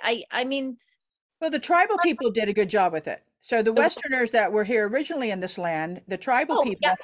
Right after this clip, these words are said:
Speaker 1: Oh,
Speaker 2: have an incredible
Speaker 1: oh, yeah.
Speaker 2: approach, incredible
Speaker 1: Oh,
Speaker 2: approach.
Speaker 1: my
Speaker 2: I think
Speaker 1: gosh.
Speaker 2: it's our, it's our religion. It's our, it's,
Speaker 1: Yeah, I
Speaker 2: forgive
Speaker 1: think
Speaker 2: me,
Speaker 1: that we
Speaker 2: I mean
Speaker 1: get stuck in believing that the, well, either you're agnostic and you don't believe there is anything else, and that's gotta be a tough,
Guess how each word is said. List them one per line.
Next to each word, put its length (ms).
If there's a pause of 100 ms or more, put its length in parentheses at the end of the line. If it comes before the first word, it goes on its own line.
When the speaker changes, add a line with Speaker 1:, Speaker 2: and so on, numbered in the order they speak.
Speaker 1:
Oh, 180
Speaker 2:
have 80
an 100
incredible 720
Speaker 1:
oh, 100 (100)
yeah. 180
Speaker 2:
approach, 220 (380)
incredible 480
Speaker 1:
Oh, 80
Speaker 2:
approach. 200 (140)
Speaker 1:
my 60
Speaker 2:
I 40
think 160
Speaker 1:
gosh. 80
Speaker 2:
it's 60
our, 360
it's 120
our 140
religion. 540 (100)
It's 160
our, 240
it's, 240
Speaker 1:
Yeah, 960 (260)
I 60
Speaker 2:
forgive 300
Speaker 1:
think 0
Speaker 2:
me, 160
Speaker 1:
that 160
we 40
Speaker 2:
I 40
mean 100
Speaker 1:
get 160
stuck 540 (180)
in 320
believing 720
that 240
the, 220 (640)
well, 380
either 380
you're 280
agnostic 560
and 120
you 100
don't 180
believe 240
there 160
is 260
anything 480
else, 320
and 160
that's 240
gotta 300
be 140
a 60
tough, 400